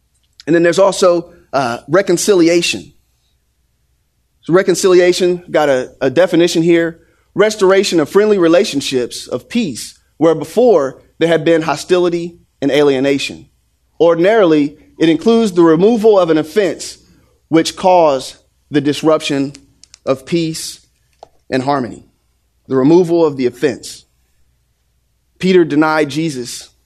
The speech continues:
three times. And Jesus asked Peter three times,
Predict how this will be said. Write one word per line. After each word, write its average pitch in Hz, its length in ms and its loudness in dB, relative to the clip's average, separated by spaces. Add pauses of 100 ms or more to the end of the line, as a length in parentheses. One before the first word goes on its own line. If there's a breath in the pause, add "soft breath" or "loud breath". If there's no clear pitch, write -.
(120)
three 156 160 2
times. - 600 -8 (1080)
And 135 120 0
Jesus 160 280 0
asked 147 340 -4
Peter 151 360 -2 (200)
three 151 180 2
times, 117 600 -10